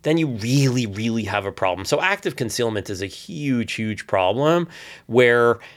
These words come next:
you know, you did something and that information, uh,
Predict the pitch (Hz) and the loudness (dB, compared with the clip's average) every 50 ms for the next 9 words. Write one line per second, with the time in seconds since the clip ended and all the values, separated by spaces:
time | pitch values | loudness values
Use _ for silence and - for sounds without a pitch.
0 | _ _ _ _ _ _ _ 135 131 123 110 107 110 120 117 104 156 175 180 - | _ _ _ _ _ _ _ 0 2 2 2 0 -2 -4 -2 4 4 4 4 4
1 | - - 143 127 123 - - 127 120 120 123 123 123 117 107 - - - _ _ | 4 4 4 2 2 2 0 2 2 2 2 0 0 -2 -2 -8 -16 -20 _ _
2 | _ - _ _ _ _ - 123 120 117 117 113 110 113 113 110 104 - - 117 | _ -20 _ _ _ _ -4 -2 0 2 2 2 2 2 0 -2 -6 -10 -4 -2
3 | 123 131 135 143 - 147 139 139 135 - 127 123 120 117 123 123 123 - - 123 | 0 0 0 0 -2 -2 -2 -2 0 2 2 4 4 2 2 2 2 2 4 4
4 | 104 98 98 98 101 101 107 104 - _ _ _ _ _ _ - - 101 101 98 | 4 4 2 0 -2 -6 -6 -8 -12 _ _ _ _ _ _ -6 -2 -2 0 2
5 | 98 98 98 98 98 101 | 2 2 2 0 0 -2